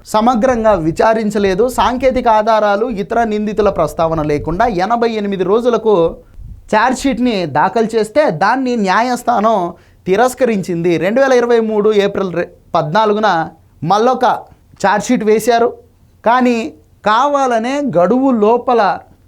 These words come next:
వేయాల్సింది పోయి, గడువు దాటిన తర్వాత ఛార్జ్‌షీట్ వేయడం ద్వారా ఈ ఎమ్మెల్సీ అనంతబాబుకు అప్పట్లో బెయిల్ వచ్చింది. So ప్రభుత్వ అధికారులు,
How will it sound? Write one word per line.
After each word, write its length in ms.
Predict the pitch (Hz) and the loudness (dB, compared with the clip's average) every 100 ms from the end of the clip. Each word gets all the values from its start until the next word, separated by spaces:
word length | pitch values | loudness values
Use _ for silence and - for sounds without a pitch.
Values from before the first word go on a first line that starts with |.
| _ 123 | _ -6
వేయాల్సింది 640 | 143 196 226 220 226 208 | 0 2 2 0 -2 -4
పోయి, 520 | 202 208 226 285 233 170 | -2 0 0 0 -2 -2
గడువు 280 | 170 247 254 | 0 0 0
దాటిన 540 | 143 175 220 262 247 | 0 0 0 0 0
తర్వాత 720 | 233 220 214 208 220 190 156 147 - - - - - - | 0 2 0 2 2 2 0 -6 -16 -20 -20 -20 -8 -2
ఛార్జ్‌షీట్ 440 | 190 208 - 220 | 0 0 -2 0
వేయడం 360 | 202 208 226 220 | 2 4 2 0
ద్వారా 460 | 202 190 247 170 135 - _ | 0 0 0 -2 -4 -14 _
ఈ 340 | 240 240 185 - - - | -2 0 -2 -4 -16 -8
ఎమ్మెల్సీ 400 | 180 214 247 - | -4 0 0 0
అనంతబాబుకు 560 | 196 208 214 208 190 202 | -2 -2 0 -2 0 -2
అప్పట్లో 420 | 170 165 165 180 | -2 -4 -4 -4
బెయిల్ 420 | 135 151 185 208 | -2 0 0 0
వచ్చింది. 640 | 190 - 170 156 143 135 117 - - 226 | -2 -4 -8 -6 -4 -6 -8 -16 -4 0
So 280 | 220 196 208 - _ 185 | 2 0 -6 -14 _ -2
ప్రభుత్వ 400 | 180 233 - 247 | 0 0 0 0
అధికారులు, 680 | 208 185 185 160 151 196 | 0 0 0 0 0 0